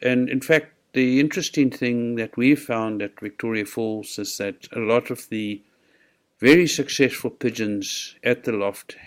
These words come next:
have been bred from previous good performers. So that's something also to consider.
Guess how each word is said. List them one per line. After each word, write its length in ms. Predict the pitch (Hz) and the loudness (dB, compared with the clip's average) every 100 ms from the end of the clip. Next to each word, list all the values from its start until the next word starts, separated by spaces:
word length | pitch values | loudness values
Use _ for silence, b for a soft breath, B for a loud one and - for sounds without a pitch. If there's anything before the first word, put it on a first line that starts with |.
| - | -8
have 140 | 123 117 | -4 2
been 240 | 131 131 | 4 4
bred 320 | 131 143 175 | 4 4 4
from 480 | - - 127 117 117 - b b b b b | 0 -2 0 0 -6 -10 b b b b b
previous 840 | - 190 185 156 143 131 - - - | 2 4 6 8 8 6 2 -4 6
good 220 | 135 135 | 6 6
performers. 680 | 127 - 127 120 87 78 - - _ _ _ _ _ _ _ | 0 -2 0 2 -2 -6 -14 -16 _ _ _ _ _ _ _
So 200 | - 120 | -2 2
that's 240 | 117 139 - | 4 4 2
something 320 | 135 127 123 | -2 0 0
also 340 | 110 117 - | 0 -2 -4
to 180 | 117 - | -8 -10
consider. 600 | - 98 - 98 92 | -8 -8 -8 -10 -10